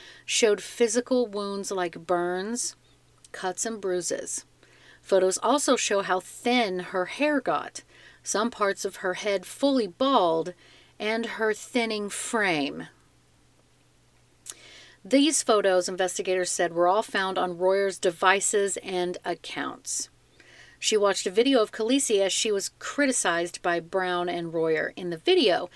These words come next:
Khaleesi sat on a bed on her knees, her arms folded in her lap, and she looked sad.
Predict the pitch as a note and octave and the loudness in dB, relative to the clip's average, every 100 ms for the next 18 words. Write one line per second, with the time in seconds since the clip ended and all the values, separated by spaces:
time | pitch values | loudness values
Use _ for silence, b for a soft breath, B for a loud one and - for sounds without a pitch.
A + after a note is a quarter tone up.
0 | B B - C#4+ E4+ E4+ F#4 - D4 C4 | B B -4 2 4 4 2 2 2 4
1 | B3+ G#3+ G3 F#3 F#3+ F3+ F#3+ A3 A#3+ E3+ | 2 2 0 0 -4 -4 -4 0 0 0
2 | D#3 G3 - G3+ G3+ - A#3 A#3 A3+ A3 | -4 -6 -4 -4 -4 -4 0 -2 -2 -6
3 | G3 G3+ F3+ E3 D#3+ - F3 - F#3 E3 | -4 -6 -2 -2 -2 -6 -6 -4 -2 -4
4 | D#3 - - - - C#3+ - | -8 -10 -6 -4 -2 -2 -4